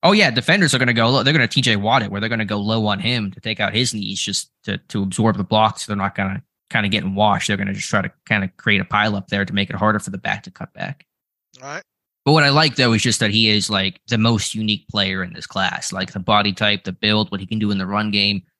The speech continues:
Speaker 1: You just don't see this combination of stuff, what he can offer in the pass game. I mean, there's, there is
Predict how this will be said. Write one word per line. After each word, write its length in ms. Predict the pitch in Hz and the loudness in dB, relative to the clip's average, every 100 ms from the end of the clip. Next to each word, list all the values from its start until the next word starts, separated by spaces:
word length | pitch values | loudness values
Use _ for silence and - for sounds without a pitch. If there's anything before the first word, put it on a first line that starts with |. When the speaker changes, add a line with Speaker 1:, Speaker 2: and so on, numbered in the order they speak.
| _ | _
Speaker 1:
You 140 | 165 | 2
just 180 | 175 156 | 4 4
don't 200 | 127 107 | 2 -2
see 180 | - 117 | 0 0
this 160 | 98 - | 0 0
combination 640 | 113 98 98 104 - 95 | 0 0 -2 -4 -4 -6
of 60 | |
stuff, 280 | - 98 95 | -8 -8 -6
what 100 | 107 | -4
he 40 | 98 | -2
can 140 | 104 | 2
offer 220 | 101 95 | 2 0
in 60 | 101 | -4
the 60 | |
pass 280 | 92 107 98 | -2 0 0
game. 160 | - 101 | 0 0
I 60 | |
mean, 120 | 95 101 | 0 2
there's, 240 | 113 98 | 2 0
there 180 | 120 107 | 0 0
is 160 | 95 | -2